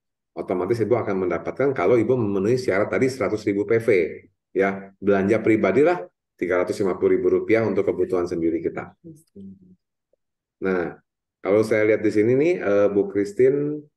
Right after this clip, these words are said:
posisi Ibu rate lima persen ya. Nah, ada yang mitra belanja misalnya, eh, posisi tiga persen, Ibu dapat selisihnya tuh, lima dikurangi tiga. Kalau Ibu nanti naik lagi rate-nya jadi delapan persen, nanti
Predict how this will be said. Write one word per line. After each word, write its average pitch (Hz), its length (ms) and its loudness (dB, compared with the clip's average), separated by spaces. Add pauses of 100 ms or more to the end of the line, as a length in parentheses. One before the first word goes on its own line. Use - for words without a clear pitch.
(1400)
posisi 98 560 2
Ibu 117 160 2
rate 117 240 0
lima 104 320 0
persen 104 320 0
ya. 87 320 0 (1700)
Nah, 87 400 -4 (560)
ada 110 320 0
yang 110 560 2
mitra 117 400 2
belanja 110 400 2
misalnya, 113 420 0 (140)
eh, 98 520 2 (360)
posisi 101 400 0
tiga 101 160 2
persen, 113 400 0
Ibu 92 160 2
dapat 113 240 0
selisihnya 135 480 0
tuh, 139 320 2
lima 101 320 0
dikurangi 92 400 -2
tiga. 85 480 -4 (240)
Kalau 104 240 2
Ibu 147 160 4
nanti 156 240 4
naik 131 240 2
lagi 147 240 4
rate-nya 135 480 4
jadi 131 80 4
delapan 117 400 0
persen, 135 480 0
nanti 107 80 -6